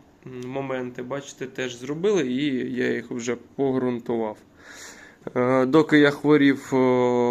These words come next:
Вові вдалося спаяти бампера. Бачите,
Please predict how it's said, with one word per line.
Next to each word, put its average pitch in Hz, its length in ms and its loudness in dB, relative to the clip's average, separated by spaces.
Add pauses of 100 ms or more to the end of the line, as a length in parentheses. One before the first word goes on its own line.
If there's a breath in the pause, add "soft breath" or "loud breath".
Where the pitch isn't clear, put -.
(360)
Вові 123 480 2
вдалося 123 840 2
спаяти - 1080 -2
бампера. 151 600 0 (240)
Бачите, 120 600 -8